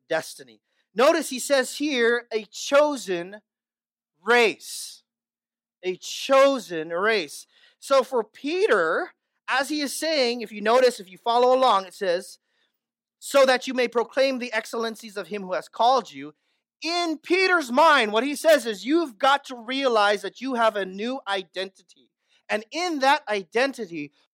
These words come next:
part of the element of who you are as, as a changed person is you've got a different destiny. A different destiny. The word there, chosen, means to be selected,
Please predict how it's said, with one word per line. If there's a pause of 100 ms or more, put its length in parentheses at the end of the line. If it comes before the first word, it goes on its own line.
part
of
the
element
of
who
you
are
as,
as
a
changed
person
is (300)
you've
got
a (120)
different (320)
destiny. (800)
A (100)
different (540)
destiny.
The
word
there,
chosen,
means
to
be (680)
selected,